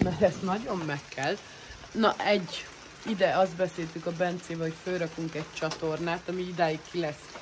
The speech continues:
hozva, aztán oda folyhat a víz, kit érdekel. De ott befele lejt, pont a ház alá folyik be a víz, úgyhogy, úgyhogy tavasszal az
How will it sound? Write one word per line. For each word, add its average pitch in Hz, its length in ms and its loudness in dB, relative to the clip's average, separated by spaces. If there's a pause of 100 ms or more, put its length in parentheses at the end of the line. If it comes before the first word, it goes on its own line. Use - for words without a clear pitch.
(280)
hozva, 175 360 2
aztán 170 500 -2
oda 165 180 -2
folyhat 175 480 -2
a 151 80 -2
víz, 160 180 -4 (120)
kit 185 180 -6
érdekel. 156 580 -2 (580)
De 247 180 8
ott - 500 -2 (420)
befele 160 500 4
lejt, 180 460 4
pont 190 280 0
a 170 60 2
ház 165 320 -2 (200)
alá 156 440 4
folyik 135 260 -6 (120)
be 143 60 -2
a 139 120 -4
víz, 220 240 0 (600)
úgyhogy, 208 380 2 (640)
úgyhogy 190 760 0
tavasszal 180 560 0
az 180 120 2